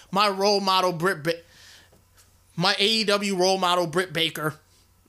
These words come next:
She would be disgusted as well. But Adam Cole is my pick. There's no ifs,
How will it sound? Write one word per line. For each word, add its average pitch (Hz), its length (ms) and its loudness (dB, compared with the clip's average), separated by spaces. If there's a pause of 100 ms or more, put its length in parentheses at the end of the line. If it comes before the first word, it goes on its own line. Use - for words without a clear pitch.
(140)
She 220 200 0
would 240 140 2
be 208 140 0
disgusted 190 560 0
as 165 120 0
well. 139 440 -2 (1300)
But 170 300 0 (220)
Adam 240 300 0
Cole 214 300 2
is 170 120 0
my 165 140 0
pick. 156 400 -4
There's 170 240 0
no 202 240 0
ifs, 196 240 -2